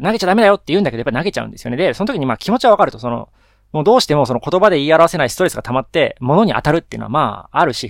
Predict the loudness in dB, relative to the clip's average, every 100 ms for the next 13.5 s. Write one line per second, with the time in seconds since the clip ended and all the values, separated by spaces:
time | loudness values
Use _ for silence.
0 | -8 -6 -2 -2 -2 -4 -4 -4 0 0
1 | 0 -6 -14 -20 -8 -6 -6 -18 -20 _
2 | -8 -4 -4 -2 -4 -4 -2 0 -2 2
3 | 0 0 0 0 0 _ _ _ -4 -4
4 | -4 -2 -4 -6 -18 -6 -4 -2 -4 -4
5 | -2 0 0 0 0 0 0 -4 -2 2
6 | 2 0 -6 -10 -8 -8 -10 -14 _ _
7 | _ _ _ _ _ -2 0 -2 -2 0
8 | 0 0 _ -20 -20 -6 0 6 8 8
9 | 4 0 0 -4 -4 2 2 2 0 0
10 | 2 0 -2 -4 -10 -16 -18 _ -6 -2
11 | 0 0 0 0 2 0 2 0 0 -2
12 | -2 -4 -4 0 2 0 -2 -4 -6 -8
13 | -8 -10 -4 -4 -4